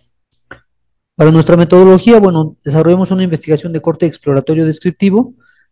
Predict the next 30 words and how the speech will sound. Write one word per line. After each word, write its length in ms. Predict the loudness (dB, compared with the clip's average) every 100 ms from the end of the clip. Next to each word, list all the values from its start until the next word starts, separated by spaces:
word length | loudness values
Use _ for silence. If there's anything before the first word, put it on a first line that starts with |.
| _
a 120 | -6
través 280 | -2 0 2
de 80 | 0
la 120 | 0
cual 180 | 0 -2
vamos 200 | -2 -4
a 40 |
tener 200 | -4 -4
una 180 | -4 -4
perspectiva 640 | -6 -10 -8 -8 -4 -2
real 340 | -2 -2 -4 -10 _
de 100 | -8
la 80 | -8
situación 480 | -8 -10 -10 -8 -8
que 80 | -8
tienen 320 | -6 -6 -4
las 160 | -6
empresas 460 | -8 -10 -10 -8 -8
de 80 | -4
la 100 | -2
región, 460 | -2 0 2 0 -6 _ _ _ _
y 120 | -10 0
todo 240 | 2 2
eso 160 | 0 -2
a 40 |
través 240 | 0 0
de 60 | -2
un 100 | -6
corte 320 | -6 -6 -6
mixto, 540 | -4 -6 -8 -16 -20